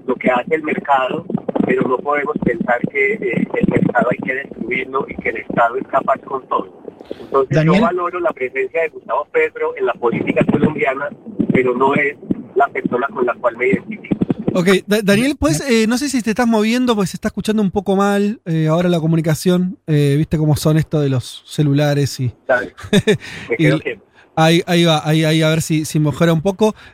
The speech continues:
Speaker 3: Eh, Juan, querías hacerle una pregunta.
Speaker 2: Daniel, ¿qué tal? Juan Elman te saluda. Bueno, contanos entonces, eh, ¿con qué, con qué figuras te,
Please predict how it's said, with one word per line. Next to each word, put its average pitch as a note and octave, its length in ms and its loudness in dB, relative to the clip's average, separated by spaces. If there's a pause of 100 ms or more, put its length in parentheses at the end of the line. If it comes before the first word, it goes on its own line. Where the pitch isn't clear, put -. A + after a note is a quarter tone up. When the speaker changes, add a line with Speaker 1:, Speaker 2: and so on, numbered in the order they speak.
Speaker 3:
Eh, D#3+ 880 2
Juan, F3+ 280 0 (100)
querías E3+ 260 -2
hacerle D#3 260 -4
una D3+ 100 -2
pregunta. B2+ 260 -6
Speaker 2:
Daniel, C#3 400 4
¿qué C3+ 100 2
tal? C3 220 2
Juan C#3+ 200 0
Elman C#3+ 200 2
te B2+ 80 0
saluda. A#2+ 300 4
Bueno, C#3 420 0
contanos D#3 400 2
entonces, E3 500 0
eh, C3 220 0
¿con C#3 220 -2
qué, E3+ 580 4
con B2 140 -2
qué E3 140 2
figuras E3 540 0
te, A#2+ 400 -2